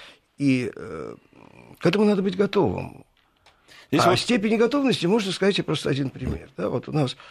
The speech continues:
Speaker 1: сообщение, я обратил внимание, так радостно, да, что Россия, хотя и тоже странно, чё вдруг так быстро, заполошно, резко снизила, резко снизила,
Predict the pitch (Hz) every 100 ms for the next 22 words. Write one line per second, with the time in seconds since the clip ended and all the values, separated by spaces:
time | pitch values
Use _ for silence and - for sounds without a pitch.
0 | - - - 143 147 254 214 123 110 107
1 | 110 107 110 92 117 196 202 117 - -
2 | 95 - - - 101 - 147 - 160 -
3 | - - - - - 190 156 - _ _
4 | _ - - 147 135 123 - - - -
5 | 175 139 - - 98 85 - 113 107 117
6 | 117 - 95 101 110 139 - 107 110 113
7 | 110 101 107 - 117 139 - - - -
8 | - _ 104 139 214 - 147 - - 156
9 | 151 135 110 - 104 123 131 - 98 -
10 | 107 147 151 143 127